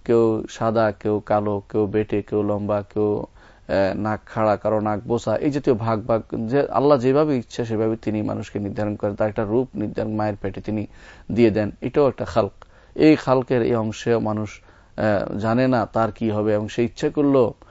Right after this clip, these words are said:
বদলাতে পারে না তার অবস্থা সম্পর্কে। এই জন্য কোরআন কারিমে আল্লাহ তাআলা অন্য আয়াতে বলেছেন, আহ, লোকমান তার ছেলেকে,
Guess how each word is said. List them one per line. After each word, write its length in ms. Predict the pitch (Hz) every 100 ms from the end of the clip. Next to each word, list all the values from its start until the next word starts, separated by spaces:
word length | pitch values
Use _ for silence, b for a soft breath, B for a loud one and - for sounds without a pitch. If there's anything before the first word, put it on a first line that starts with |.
| b - - 113
বদলাতে 460 | 120 110 120 123
পারে 200 | 113 107
না 100 | 101
তার 160 | 101 107
অবস্থা 320 | 101 101 110
সম্পর্কে। 440 | - 104 107 -
এই 120 | - 131
জন্য 180 | 151
কোরআন 280 | 147 151 147
কারিমে 320 | 135 143 151
আল্লাহ 160 | 135 123
তাআলা 220 | 120 123
অন্য 180 | 117 113
আয়াতে 220 | 107 104
বলেছেন, 440 | 107 110 110 113 104
আহ, 800 | - - - - - 107 98
লোকমান 380 | 107 - 120 117
তার 220 | 107 107
ছেলেকে, 640 | 98 - 110 107 123 110